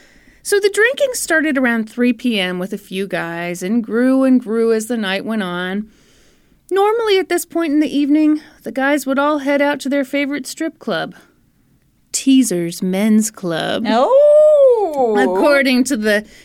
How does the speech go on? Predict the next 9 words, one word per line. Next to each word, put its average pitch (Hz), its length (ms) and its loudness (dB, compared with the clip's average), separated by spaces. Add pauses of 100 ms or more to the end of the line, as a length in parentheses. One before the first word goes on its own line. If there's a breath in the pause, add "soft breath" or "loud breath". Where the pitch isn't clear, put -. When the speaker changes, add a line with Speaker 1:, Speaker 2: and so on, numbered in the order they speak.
(140 loud breath)
Speaker 1:
Teaser's 254 680 2
website, 247 720 0
it's 254 160 -4
an 240 180 2 (360 loud breath)
upscale 339 840 2
gentleman's 240 580 0
club 233 440 -2
offering 233 460 -4
stellar 220 720 -4